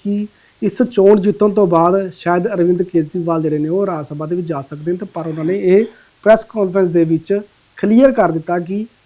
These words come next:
ਮੈਂ ਨਹੀਂ ਜਾ ਰਿਹਾ। ਜਿਹੜੀਆਂ ਲਗਾਤਾਰ ਚਰਚਾਵਾਂ ਚੱਲ ਰਹੀਆਂ ਸੀ, ਇਹ ਸਾਰੇ ਝੂਠ ਨੇ, ਇਹ ਜ਼ਿਕਰ ਕੀਤਾ। ਰਪਾਣਾ ਜੀ, ਫਿਰ ਹੁਣ ਕੋਈ ਮੰਨੀਏ,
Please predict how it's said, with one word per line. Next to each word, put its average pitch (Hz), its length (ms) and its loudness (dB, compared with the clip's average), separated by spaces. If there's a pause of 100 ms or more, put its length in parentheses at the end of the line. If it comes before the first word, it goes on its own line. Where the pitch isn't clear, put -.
(160)
ਮੈਂ 160 280 4
ਨਹੀਂ 185 280 2
ਜਾ 175 220 4
ਰਿਹਾ। 196 160 2
ਜਿਹੜੀਆਂ 180 300 -2
ਲਗਾਤਾਰ 180 440 -2
ਚਰਚਾਵਾਂ 165 460 -4
ਚੱਲ 160 160 -6
ਰਹੀਆਂ 165 140 -2
ਸੀ, 208 160 -14 (140)
ਇਹ 208 60 -16
ਸਾਰੇ 180 280 -4
ਝੂਠ 185 380 2
ਨੇ, 147 120 -4 (400)
ਇਹ 247 80 4
ਜ਼ਿਕਰ 233 280 0
ਕੀਤਾ। 220 340 0 (240)
ਰਪਾਣਾ 220 300 4
ਜੀ, 262 120 2
ਫਿਰ 254 140 2
ਹੁਣ 240 180 4
ਕੋਈ 240 160 0
ਮੰਨੀਏ, 208 460 2